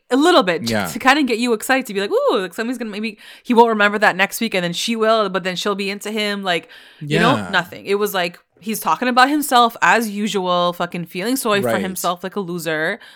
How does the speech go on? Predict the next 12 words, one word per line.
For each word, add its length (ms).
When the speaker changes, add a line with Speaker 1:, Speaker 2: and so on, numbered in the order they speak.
Speaker 1:
sitting 300
on 100
the 80
couch 300
drunk. 280
Like, 260
again, 320
nothing. 520
And, 200
like, 300
that's 220
it. 160